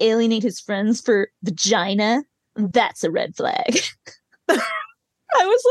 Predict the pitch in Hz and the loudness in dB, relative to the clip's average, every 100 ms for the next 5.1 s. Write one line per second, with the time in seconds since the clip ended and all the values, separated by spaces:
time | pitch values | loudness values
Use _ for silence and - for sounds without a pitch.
0 | 508 466 - _ - 415 466 - - - | 4 4 -2 _ 2 4 2 0 -2 -4
1 | - - - 330 320 233 254 247 233 208 | -4 -10 0 0 2 2 4 4 2 2
2 | 254 - - - 185 - - - - 233 | 0 -2 -2 -4 -2 -4 -4 -8 -2 2
3 | 247 - - - - - 214 - _ - | 2 -2 -18 -20 -20 -4 -4 -4 _ -20
4 | - _ _ 254 285 262 440 453 - - | -20 _ _ 0 2 2 2 2 -2 -2
5 | 247 | -8